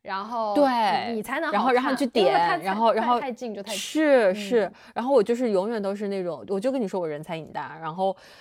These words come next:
Speaker 1: 就是每次看到以后我就会觉得说：“啊，好激动啊，然后好厉害啊。”然后就一，一般情况下，就比如我伴侣会问我说：“那要不给你买个加特-，加特林给你玩一下吧，这个东西看起来好像很厉害。”然后我就会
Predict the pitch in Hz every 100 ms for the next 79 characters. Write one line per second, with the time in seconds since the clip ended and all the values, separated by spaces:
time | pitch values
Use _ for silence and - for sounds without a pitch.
0 | - - - 269 233 170 202 254 220 185
1 | 196 185 190 214 190 185 202 208 214 -
2 | 180 240 285 269 214 208 240 220 214 233
3 | 226 185 170 185 214 185 214 196 208 208
4 | - - 220 233 247 247 185 185 185 196
5 | 165 170 160 175 165 151 160 165 156 156
6 | 160 160 _ _ _ 262 269 240 226 226
7 | 180 - - 208 220 - 233 240 233 175
8 | 185 185 147 139 175 165 143 214 208 208
9 | - 226 185 160 151 175 - 165 160 -
10 | - _ - 185 214 175 190 226